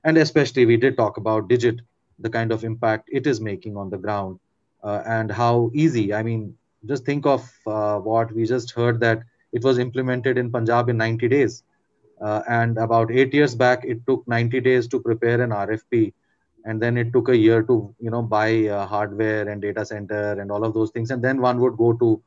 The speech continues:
the application rollout. So yes, things have changed, speed and agility is available, uh, and, uh, the que-, right questions are being asked and answered.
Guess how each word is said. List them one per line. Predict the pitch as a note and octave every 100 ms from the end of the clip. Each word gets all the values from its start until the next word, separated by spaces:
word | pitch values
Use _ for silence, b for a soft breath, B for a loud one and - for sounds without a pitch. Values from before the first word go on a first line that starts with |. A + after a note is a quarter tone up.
| _ _ _
the | A#2+
application | A2 - A#2 G#2+ G#2+
rollout. | G2+ G2 G2 -
So | D3
yes, | F3 E3 - _ _ _ _
things | D3+ E3+
have | F#3+ E3+
changed, | D#3 D#3 D#3+ D#3
speed | - - C#3 D3+
and | D3
agility | B2 B2 A#2+ A#2+ B2+
is | A2+
available, | A2+ A#2 A#2 A#2+ A#2 A#2 _ _ _ _ -
uh, | G#2+ G#2
and, | A2 G#2+ G#2+ G#2
uh, | G2+ G2+ G2 G2
the | A2
que-, | B2+ C3+
right | B2+ C#3+ -
questions | A#2+ A#2+ C#3 C3
are | A#2+ A#2
being | B2 A#2+
asked | G2 G#2+ A#2 -
and | A#2 G2
answered. | G2+ G2+ A2+ G#2